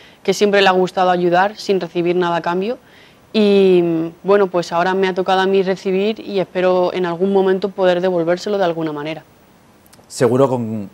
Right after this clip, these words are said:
Speaker 2: verte cómo estás, eh, y poder, mm, no sé, iros, iros de marcha un día, eh, va a estar más que, va a estar más, más que pagado.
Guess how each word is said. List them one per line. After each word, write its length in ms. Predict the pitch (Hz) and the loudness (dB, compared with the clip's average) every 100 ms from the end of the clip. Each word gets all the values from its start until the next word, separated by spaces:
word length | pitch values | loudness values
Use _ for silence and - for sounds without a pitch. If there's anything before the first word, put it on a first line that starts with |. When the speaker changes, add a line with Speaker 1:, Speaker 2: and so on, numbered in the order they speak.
| - | -16
Speaker 2:
verte 520 | 101 101 127 151 139 | -4 -2 0 0 0
cómo 200 | 117 127 | 0 -2
estás, 540 | 120 - 87 - - - | -2 -4 -6 -6 -14 -4
eh, 480 | 120 104 104 95 85 - | 0 2 0 -2 -8 -14
y 100 | 113 | -6
poder, 280 | 107 113 117 | -2 -2 -2
mm, 420 | 120 123 113 107 | -6 -8 -8 -10
no 60 | 104 | -10
sé, 160 | - 95 _ _ _ | -12 -14 _ _ _
iros, 300 | 113 110 104 - | -10 -8 -8 -6
iros 220 | 117 107 | -4 -4
de 80 | 113 | -4
marcha 260 | 110 - | -6 -8
un 100 | 104 | -10
día, 200 | 98 113 - | -6 -6 0
eh, 340 | 277 - 311 120 | 0 2 0 2
va 100 | 123 | -2
a 20 | |
estar 200 | - 110 | 0 -4
más 140 | 110 | -4
que, 320 | - 113 104 | -2 0 0
va 120 | 98 107 | -2 -8
a 20 | |
estar 220 | - 107 | -6 -8
más, 200 | 104 98 113 | -8 -12 -8
más 180 | 113 | -10
que 140 | - 131 | -6 -6
pagado. 340 | 101 95 98 | -2 -2 -2